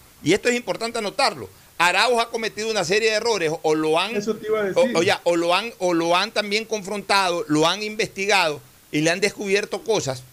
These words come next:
Speaker 1: que, que, que, que lo han mermado a él directamente. De, de por sí no es, no es un buen candidato. Y encima, con tres o cuatro cosas que se han producido en esta campaña de segunda vuelta,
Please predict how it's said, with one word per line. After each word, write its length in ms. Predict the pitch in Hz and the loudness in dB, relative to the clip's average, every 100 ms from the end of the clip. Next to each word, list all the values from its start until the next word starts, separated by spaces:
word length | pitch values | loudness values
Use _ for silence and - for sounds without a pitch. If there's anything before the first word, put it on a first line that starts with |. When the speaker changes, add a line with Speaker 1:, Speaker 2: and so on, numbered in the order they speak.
| - - - - - | -20 -20 -20 -12 0
Speaker 1:
que, 260 | 170 175 - | 2 0 -2
que, 180 | 160 165 | -4 -2
que, 200 | 170 175 | -2 -2
que 260 | 156 156 | -4 -2
lo 160 | 170 180 | 0 2
han 200 | 214 247 | 0 0
mermado 560 | 226 190 175 214 240 202 | 0 0 2 2 4 4
a 80 | |
él 200 | 202 240 | 2 0
directamente. 920 | 214 185 208 269 - 220 262 - 139 151 | -2 0 2 2 -2 -4 -4 -4 -8 -4
De, 180 | 143 180 - | -2 -2 0
de 140 | 196 | -2
por 220 | 202 196 | 0 -2
sí 220 | - 247 285 | -2 -2 0
no 200 | 240 247 | 0 0
es, 80 | 247 | -2
no 120 | 202 | -2
es 60 | 226 | -2
un 100 | 226 | 0
buen 160 | 226 226 | -2 -2
candidato. 540 | 214 208 202 135 - - - - - | -4 0 0 0 -4 -20 -20 -20 -2
Y 80 | 175 | 0
encima, 580 | 175 - 277 254 202 - - _ - | 0 0 0 2 0 -2 -14 _ -6
con 160 | 131 | -6
tres 240 | 127 202 262 262 | -2 2 4 4
o 120 | 233 | 2
cuatro 360 | 220 226 220 | -2 -4 -4
cosas 480 | 190 214 185 135 127 - - | -4 -4 -4 -6 -12 -18 -6
que 140 | 123 | -2
se 140 | 117 143 | 0 0
han 100 | 196 | 0
producido 540 | 233 208 180 214 208 | 0 0 0 -2 -2
en 80 | 185 | -2
esta 180 | 185 202 | -4 -4
campaña 480 | 185 165 185 175 151 | -4 -2 -2 0 0
de 140 | 127 | 0
segunda 400 | 131 120 165 175 | -2 -4 -2 -2
vuelta, 400 | 180 160 123 123 | 0 -2 -2 -8